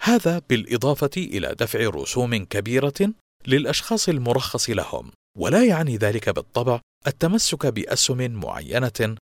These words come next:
أو صندوق استثمار معين، إذا كان ذلك يدر عليك أرباحًا محدودة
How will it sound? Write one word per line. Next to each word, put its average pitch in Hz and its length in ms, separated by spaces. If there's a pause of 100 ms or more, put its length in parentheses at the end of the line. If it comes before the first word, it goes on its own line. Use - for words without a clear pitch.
(200)
أو 123 120
صندوق 147 480
استثمار 107 580
معين، 92 600 (220)
إذا - 220
كان 156 260
ذلك 135 400 (220)
يدر 151 420
عليك 123 380
أرباحًا 104 600
محدودة 117 960